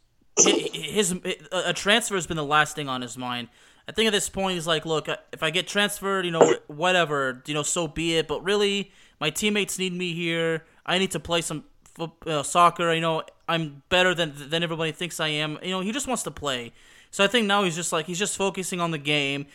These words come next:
He knows he's got the best, uh, mid-, midfield in the E P L right now, Bruno Fernandes by his side. And, I mean, people could, it's still argue, uh, an, an arguing point, but, you know, you can't deny Bruno Fernandes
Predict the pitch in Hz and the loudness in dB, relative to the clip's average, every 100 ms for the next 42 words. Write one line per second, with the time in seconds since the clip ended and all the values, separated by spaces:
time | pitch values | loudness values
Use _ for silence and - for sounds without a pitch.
0 | - - 160 170 170 151 160 160 147 170 | -20 -6 -2 0 0 -2 -2 0 0 2
1 | 170 - 147 151 139 120 131 160 170 175 | 2 0 -2 0 0 -2 -4 -6 -2 -4
2 | - 170 151 156 156 156 165 160 131 135 | -2 -2 -2 -2 -2 0 0 2 0 0
3 | 135 151 151 147 143 143 170 156 - 127 | 0 -2 -4 -4 -4 -2 -2 -2 -2 -4
4 | 123 - 123 123 123 120 120 _ _ _ | -4 -6 -6 -4 -6 -8 -12 _ _ _
5 | - 151 160 143 - - 202 214 214 196 | -12 -4 -4 -4 -10 -4 2 2 2 -2
6 | 180 233 233 208 220 170 160 - - 175 | -2 2 6 8 6 4 -10 -10 -8 -2
7 | 175 170 175 185 175 180 165 143 - 151 | 0 2 4 6 6 4 4 -4 -4 -4
8 | 143 131 131 131 147 151 180 180 165 165 | -4 -2 -2 -2 -4 -4 0 0 2 2
9 | 143 170 165 156 147 147 139 127 123 | 2 0 -2 -2 -2 -2 0 -2 -2